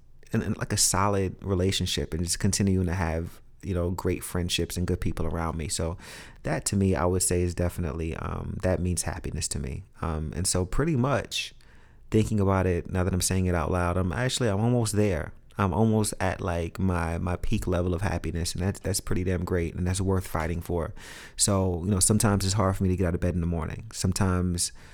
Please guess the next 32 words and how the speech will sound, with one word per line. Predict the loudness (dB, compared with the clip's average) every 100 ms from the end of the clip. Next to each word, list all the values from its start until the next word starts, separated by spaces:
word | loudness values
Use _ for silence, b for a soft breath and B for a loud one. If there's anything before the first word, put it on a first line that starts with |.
| B B -2
like, | 2
on | 2
a | 4
day | 4
like | 4 2
today, | 0 0 2 2 2
when | 0 0
I | 0
feel | 2 2
like | 2 -2 -2
everything | 2 2 2 0
is | -2
falling | 0 0 -2
apart, | 2 2 2
I | -2
struggle, | -4 0 0 2 0 -2 -2
you | 0
know |
what | 2
I'm |
saying? | 2 2 0 -2 B B B -6
Um, | 0 2 2 0 -2 -2 2
but, | 4 4 -2 -10 -20 -20 -20 -20 -20 -20 -20 -20 -10 -10 0
you | 4
know, | 6 6 4 0
to, | 0 0
to | 0 0
have | 2 2 2 2
those, | 2 4 2 0 -2 -4 b b b b b -4
to | 0
have | 4 4 4
those | 2 0 -4